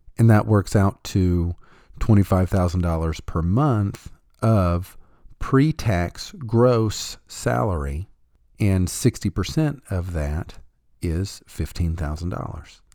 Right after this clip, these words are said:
On the benefit calculation, if you are unsure or you have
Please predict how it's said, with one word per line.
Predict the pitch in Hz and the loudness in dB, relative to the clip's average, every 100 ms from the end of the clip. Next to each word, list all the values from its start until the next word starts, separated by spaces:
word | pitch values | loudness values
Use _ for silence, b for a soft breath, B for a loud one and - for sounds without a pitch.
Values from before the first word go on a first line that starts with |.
| - _ | -20 _
On | 117 107 | 0 2
the | 98 | 4
benefit | 120 131 - - | 4 4 2 -2
calculation, | - 117 107 101 104 151 - 76 - - | 0 0 0 0 2 2 0 -4 -4 -2
if | 120 113 | -2 -2
you | 131 123 117 | 0 0 2
are | 107 104 - | 0 -2 -2
unsure | 120 113 - - 127 120 120 117 - | 0 0 -2 0 0 2 0 -4 -6
or | 113 107 | -6 -4
you | 104 110 | -2 -2
have | 92 107 107 101 98 - | -2 -2 -2 -2 -6 -10